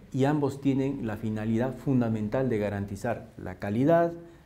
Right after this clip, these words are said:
la seguridad y la eficacia de las vacunas. Son procesos muy estrictos de control de la manufactura del producto, implica también una revisión de la capacidad de laboratorio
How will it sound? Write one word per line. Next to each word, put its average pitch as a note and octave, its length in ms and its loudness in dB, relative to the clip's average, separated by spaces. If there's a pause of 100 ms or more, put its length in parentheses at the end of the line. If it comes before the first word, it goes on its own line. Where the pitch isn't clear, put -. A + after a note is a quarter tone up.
la A2 160 -6
seguridad A2+ 720 -2
y B2+ 80 -2
la G#2+ 100 -2
eficacia B2+ 680 -2 (140)
de A2+ 240 -4
las G#2 160 -6
vacunas. F2+ 560 -10 (600)
Son E3 280 2
procesos D3+ 600 0 (160)
muy E3 520 4
estrictos B2+ 720 0 (140)
de A2+ 120 2
control B2 580 6 (340)
de A2 180 2
la G#2+ 260 0
manufactura A2+ 920 4
del G#2 240 -4
producto, C3+ 640 0 (440)
implica A#2+ 440 2
también A2+ 260 2
una A#2+ 200 2
revisión A2 760 0
de F#2+ 180 -6 (260)
la G#2 140 -6
capacidad A2 480 -2
de A2 80 0
laboratorio C3 1120 0